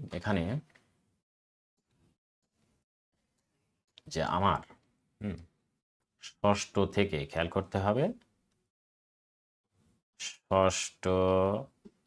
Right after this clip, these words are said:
শ্রেণী থেকে দশম শ্রেণী পর্যন্ত, হ্যাঁ, দশম শ্রেণী পর্যন্ত, দশম শ্রেণী পর্যন্ত যে কোনো ক্লাসের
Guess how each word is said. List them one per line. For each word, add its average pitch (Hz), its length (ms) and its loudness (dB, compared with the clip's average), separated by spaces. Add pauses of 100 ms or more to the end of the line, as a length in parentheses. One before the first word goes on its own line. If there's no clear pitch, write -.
(180)
শ্রেণী 90 800 -2
থেকে 95 580 0 (720)
দশম 113 680 2 (140)
শ্রেণী 87 500 0
পর্যন্ত, 73 520 -8
হ্যাঁ, 120 300 -4 (1120)
দশম 92 400 -2
শ্রেণী 82 420 -4
পর্যন্ত, 82 760 -4 (2250)
দশম 90 320 -4
শ্রেণী 90 340 -2
পর্যন্ত 80 680 -4 (540)
যে 131 420 10
কোনো 135 340 4
ক্লাসের 120 540 2